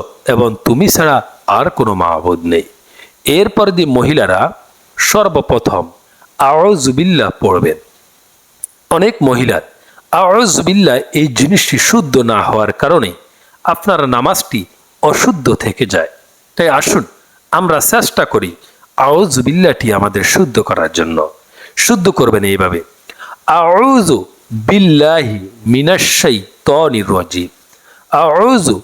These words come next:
বিল্লাহি মিনাশ শাইতানির রাজিম। বাংলাতে উচ্চারণটি এভাবে, আউযু বিল্লাহি মিনাশ শাইতানির রাজিম।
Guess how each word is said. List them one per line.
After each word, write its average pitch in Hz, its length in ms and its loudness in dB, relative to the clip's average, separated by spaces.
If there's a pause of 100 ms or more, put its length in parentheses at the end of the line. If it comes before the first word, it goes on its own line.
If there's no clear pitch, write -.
(180)
বিল্লাহি 120 800 0 (240)
মিনাশ 156 480 0
শাইতানির 117 760 0
রাজিম। 92 340 -2 (760)
বাংলাতে 143 600 0
উচ্চারণটি 113 580 -2
এভাবে, 120 440 0 (440)
আউযু 156 840 2 (140)
বিল্লাহি 113 720 0 (260)
মিনাশ 165 640 0 (340)
শাইতানির 156 1200 0
রাজিম। 92 480 -4